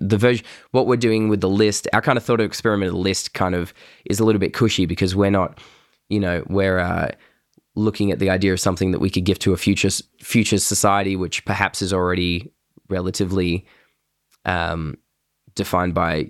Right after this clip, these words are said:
human, like, human nations being, uh, human populations being across each other and knowing each other, as in the thing that gets spicy and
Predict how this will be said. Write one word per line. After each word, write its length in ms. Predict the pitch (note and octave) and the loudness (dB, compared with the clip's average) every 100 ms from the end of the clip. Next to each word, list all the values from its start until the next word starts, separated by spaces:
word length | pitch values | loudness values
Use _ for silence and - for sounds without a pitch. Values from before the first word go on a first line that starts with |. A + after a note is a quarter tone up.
| - | -8
human, 380 | - G2+ F#2+ - | -4 -2 -2 -2
like, 300 | G2+ F2+ - | -4 -4 -6
human 340 | G2 A2+ G2+ G2 | -4 0 2 2
nations 360 | F#2+ - G2+ | 2 2 0
being, 420 | F#2+ G2 F#2+ F2+ - _ - | 2 0 0 -2 -6 _ -8
uh, 260 | F#2 F2 D2 | -4 -2 -2
human 240 | - A2 G2+ | 2 2 4
populations 680 | G#2 F#2+ F2+ - F#2+ F2+ - | 2 2 0 2 0 0 0
being 220 | G2+ F#2+ | 2 2
across 260 | F2 G#3+ G#2+ | 2 2 2
each 160 | F#2 | 0
other 180 | G2+ G2 | 0 0
and 80 | F#2 | -2
knowing 260 | F#2 F#2+ F#2+ | 0 0 -2
each 160 | F#2 | -2
other, 320 | G2 F#2+ F#2+ - - - - | 0 0 0 -4 -18 -12 -2
as 180 | A2 G#2+ | 0 2
in 200 | G2+ E2+ - - _ _ _ _ - | 0 -2 -8 -20 _ _ _ _ -6
the 80 | A2+ | -2
thing 240 | C3 A#2 | 0 2
that 180 | G2+ - | 0 0
gets 240 | G2 - | -2 -2
spicy 540 | - - G2 - G2+ F#2 | -4 0 0 0 -2 0
and 340 | F2 F2 - | -2 -2 -6